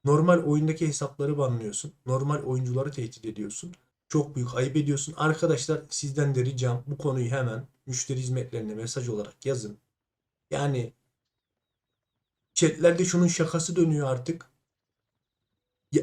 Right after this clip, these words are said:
arkadaşını banlatmak mı istiyorsun? Git ona kaynak at. Adam diyor ki, "Benim yanıma yaklaşmayın. Ee, bana sakın kaynak atmayın, sizi vururum." Çünkü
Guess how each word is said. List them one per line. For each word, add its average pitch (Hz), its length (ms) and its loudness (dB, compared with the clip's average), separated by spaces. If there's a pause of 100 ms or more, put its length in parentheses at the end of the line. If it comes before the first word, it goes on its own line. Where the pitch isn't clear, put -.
arkadaşını 165 600 6
banlatmak 170 520 4
mı 175 60 2
istiyorsun? 165 420 0
Git 160 160 0
ona 139 180 0
kaynak 113 400 -4
at. - 260 -20 (520)
Adam 147 280 0
diyor 160 140 -4
ki, 120 120 -8
"Benim 139 220 2
yanıma 135 280 2
yaklaşmayın. 139 680 -2 (420)
Ee, 117 500 2
bana 143 180 6
sakın 156 300 0
kaynak 139 340 2
atmayın, 139 320 0
sizi 135 280 -6
vururum." 123 360 -6 (1200)
Çünkü 175 400 2